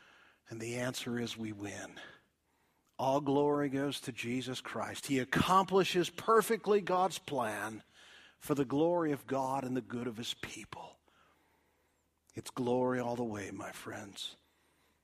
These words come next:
So Jesus did not die on the cross as a substitute for my sin and yours, so that we could muddle our way through.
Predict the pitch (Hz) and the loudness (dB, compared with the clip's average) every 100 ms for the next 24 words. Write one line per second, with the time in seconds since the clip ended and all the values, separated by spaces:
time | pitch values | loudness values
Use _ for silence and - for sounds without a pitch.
0 | _ - 160 131 170 185 160 117 104 - | _ -4 -2 0 4 4 4 -4 -6 -8
1 | - 147 143 139 151 170 123 139 131 135 | -2 0 2 2 2 0 0 0 2 0
2 | 135 131 - - 120 107 101 113 - - | 0 -2 -4 -2 -2 -2 -6 -6 -8 -10
3 | _ _ _ _ _ _ _ _ _ _ | _ _ _ _ _ _ _ _ _ _
4 | _ _ _ _ 143 139 139 - 190 190 | _ _ _ _ -2 0 0 2 4 2
5 | 165 - 170 - 170 165 - 139 135 139 | 0 -6 -4 0 0 0 -2 0 0 0
6 | 131 - 139 139 127 113 98 90 85 - | -4 -2 -2 0 -2 -4 -6 -8 -10 -10
7 | - - _ _ _ _ _ _ _ _ | -12 -14 _ _ _ _ _ _ _ _
8 | _ _ - - 170 160 160 147 135 147 | _ _ -8 -2 2 2 2 0 4 4
9 | 151 151 139 131 123 120 - 110 107 104 | 6 4 2 2 0 -2 -6 -10 -8 -8
10 | 104 | -10